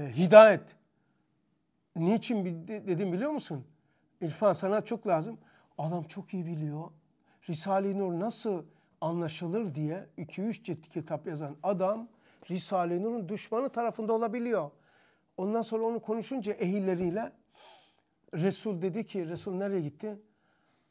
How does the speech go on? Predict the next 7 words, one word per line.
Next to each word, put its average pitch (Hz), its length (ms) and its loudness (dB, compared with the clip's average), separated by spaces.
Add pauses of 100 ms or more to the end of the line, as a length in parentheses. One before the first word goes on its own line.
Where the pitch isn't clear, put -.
Abi 170 340 -4
dedi 147 180 -6
ya, 131 420 -10 (1080)
bir 170 60 -14
şey 190 140 -6
hatırlama 180 280 -6
ne? 208 300 -2